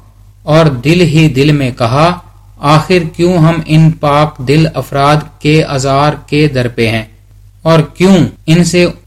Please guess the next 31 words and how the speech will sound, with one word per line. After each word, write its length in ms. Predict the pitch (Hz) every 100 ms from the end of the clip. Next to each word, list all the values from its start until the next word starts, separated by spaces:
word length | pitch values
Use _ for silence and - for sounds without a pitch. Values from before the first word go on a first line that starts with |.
| -
ان 180 | 165 165
کی 180 | 170 170 170
آسائش 600 | 147 - 147 151 165 -
چھیننے 440 | - 151 151 156
پر 220 | 151 165 160 -
تلے 220 | 139 147
ہوئے 360 | 123 107 107
ہیں؟ 120 | 110 110 - _ - - - - -
کیا 280 | 156 147
حضرت 300 | 143 160 156
عیسیٰ 360 | 156 139 165 160
علیہ 180 | 143 139
السلام 440 | 127 135 127 131
نے 260 | 147 175 175 -
اس 240 | 156 -
قسم 320 | 135 - 135
کے 300 | 131 151 165
ناشائستہ 680 | 151 139 - 131 123 - 160
امور 520 | 151 - 131 135 143
کی 280 | - 151 160
تجویز 500 | 147 120 117 131 120
دی 160 | 120 156
تھی؟" 200 | 180 170 - - - _ - - - _ _ -
لیکن 340 | 156 165 165
فوراً 380 | 156 151 160 180
ہی 180 | 156 160
میں 220 | 143 147
نے 180 | 160 160
اس 120 | 156
شیطانی 580 | - 151 139 135 147 156
وسوسوں 600 | 135 131 156 147 175